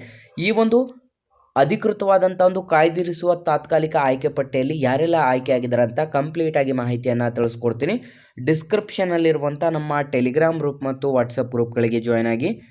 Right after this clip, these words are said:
ನೀವೇನಾದ್ರೂ ಪೊಲೀಸ್ ಕಾನ್ಸ್ಟೇಬಲ್, ಪಿ ಎಸ್ ಐ, ಪಿ ಡಿ ಒ, ಎಸ್ ಡಿ ಎ, ಎಫ್ ಡಿ ಎ, ಗ್ರಾಮ ಲೆಕ್ಕಿಗ ಮತ್ತು ಎಸ್ ಎಸ್ ಸಿ ಹುದ್ದೆಗಳಿಗೆ ಸಂಬಂಧಪಟ್ಟಂತ ಎಕ್ಸಾಮ್ ಪ್ರಿಪರೇಷನ್ ಮಾಡ್ಕೋತಾ ಇದ್ರೆ ಹಿಂದೆ ಡಿಸ್ಕ್ರಿಪ್ಷನ್ ಅಲ್ಲಿರುವಂಥ ನಮ್ಮ ಪೊಲೀಸ್ ಫೈಟರ್ಸ್ YouTube ಚಾನಲ್ಗೆ ಸಬ್ಸ್ಕ್ರೈಬ್ ಮಾಡ್ಕೊಳ್ಳಿ ಮತ್ತು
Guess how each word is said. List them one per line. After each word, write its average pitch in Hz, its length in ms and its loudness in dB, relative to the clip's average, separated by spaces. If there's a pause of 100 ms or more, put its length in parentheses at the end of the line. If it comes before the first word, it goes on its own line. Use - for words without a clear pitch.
(200)
ನೀವೇನಾದ್ರೂ 180 580 0
ಪೊಲೀಸ್ 147 420 -2
ಕಾನ್ಸ್ಟೇಬಲ್, 135 720 0
ಪಿ 135 120 0
ಎಸ್ 131 260 0
ಐ, 147 180 0
ಪಿ 127 220 -2
ಡಿ 127 80 0
ಒ, 139 180 0
ಎಸ್ 117 340 -2
ಡಿ 120 100 -2
ಎ, 135 120 0
ಎಫ್ 120 280 -2
ಡಿ 117 120 0
ಎ, 127 120 0
ಗ್ರಾಮ 120 280 0
ಲೆಕ್ಕಿಗ 117 340 -2
ಮತ್ತು 123 480 0 (320)
ಎಸ್ 139 300 2
ಎಸ್ 208 120 -2
ಸಿ 220 100 4
ಹುದ್ದೆಗಳಿಗೆ 147 560 2
ಸಂಬಂಧಪಟ್ಟಂತ 135 800 -2
ಎಕ್ಸಾಮ್ 139 480 2
ಪ್ರಿಪರೇಷನ್ 127 520 -2
ಮಾಡ್ಕೋತಾ 117 420 0
ಇದ್ರೆ 135 240 2 (360)
ಹಿಂದೆ 196 280 2
ಡಿಸ್ಕ್ರಿಪ್ಷನ್ 165 640 -2
ಅಲ್ಲಿರುವಂಥ 123 480 0
ನಮ್ಮ 147 340 0
ಪೊಲೀಸ್ 143 480 2
ಫೈಟರ್ಸ್ 123 460 -2
YouTube 123 340 -4
ಚಾನಲ್ಗೆ 117 400 0
ಸಬ್ಸ್ಕ್ರೈಬ್ 117 580 -2
ಮಾಡ್ಕೊಳ್ಳಿ 113 360 2
ಮತ್ತು 127 320 2